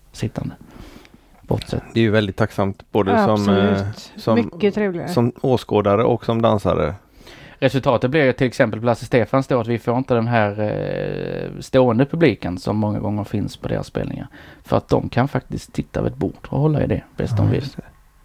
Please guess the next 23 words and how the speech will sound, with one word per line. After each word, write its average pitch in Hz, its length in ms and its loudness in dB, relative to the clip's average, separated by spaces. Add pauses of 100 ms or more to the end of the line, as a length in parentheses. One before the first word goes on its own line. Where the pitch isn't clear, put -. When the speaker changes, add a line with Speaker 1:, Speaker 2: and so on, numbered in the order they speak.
(120)
Speaker 1:
Och 120 120 -4 (320)
dricka 110 220 0
en 110 100 6
öl 104 120 4
samtidigt. - 600 -6 (360)
Speaker 3:
Då 202 200 4
ser 180 320 2
ju 170 160 0
de 196 120 0
flesta 185 360 -4
kanske 156 340 -4
bättre - 360 -6
också - 220 -6
än 175 140 -2
om 175 120 2
man 170 160 4
står 185 160 0
och 180 60 4
Speaker 1:
Definitivt. 165 140 0 (100)
Speaker 3:
knör. 147 180 -2 (220)
Speaker 1:
Ja, 127 220 2 (200)
absolut. - 600 -4 (380)
Absolut. - 600 -10